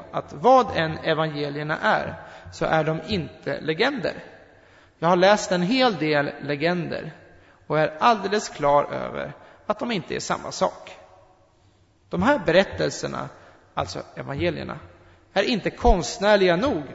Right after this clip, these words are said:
för att vara legender. Skulle de vara fantasier är de klumpiga. De bygger inte upp spänningen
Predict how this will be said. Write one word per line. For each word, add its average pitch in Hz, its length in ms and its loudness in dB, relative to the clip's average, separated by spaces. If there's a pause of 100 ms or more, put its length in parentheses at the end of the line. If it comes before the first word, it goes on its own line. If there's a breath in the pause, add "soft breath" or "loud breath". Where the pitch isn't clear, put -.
för 185 100 0
att 165 120 2
vara 160 220 4
legender. 160 600 -2 (1120 soft breath)
Skulle 202 300 0
de 214 160 4
vara 185 160 8
fantasier 208 600 2
är 180 100 6
de 175 120 0
klumpiga. 180 720 2 (460)
De 165 140 -4
bygger 202 240 0
inte 214 240 -4
upp 254 160 -2
spänningen 175 720 -6